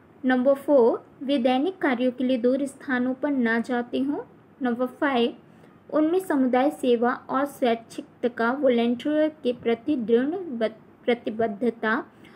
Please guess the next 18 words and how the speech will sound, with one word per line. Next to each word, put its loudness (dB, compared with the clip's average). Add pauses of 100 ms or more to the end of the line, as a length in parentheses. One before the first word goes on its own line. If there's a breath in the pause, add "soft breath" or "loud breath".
(840 loud breath)
हो। 4 (560 loud breath)
ओके, -2 (1200)
लोगों 6
को 4
कार्य 0
दल 2
का -2
चयन -2
करना 0
चाहिए -2
और -4
आपदाओं -2
के -4
दौरान 0
ग्रामीण 0
स्तर -2
पर -2
इसे -6